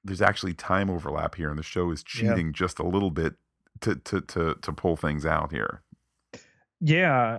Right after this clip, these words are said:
Speaker 2: I have to wonder, too, as far as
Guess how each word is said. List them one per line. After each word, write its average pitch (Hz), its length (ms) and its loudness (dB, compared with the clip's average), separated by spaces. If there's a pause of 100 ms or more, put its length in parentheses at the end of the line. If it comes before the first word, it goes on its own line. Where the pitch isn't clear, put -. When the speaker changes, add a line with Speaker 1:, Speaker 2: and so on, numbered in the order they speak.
Speaker 2:
I 139 180 -2
have 143 300 -2
to 151 100 0
wonder, 131 460 0 (100)
too, 151 640 2
as 127 180 0
far 123 460 2
as 110 200 -2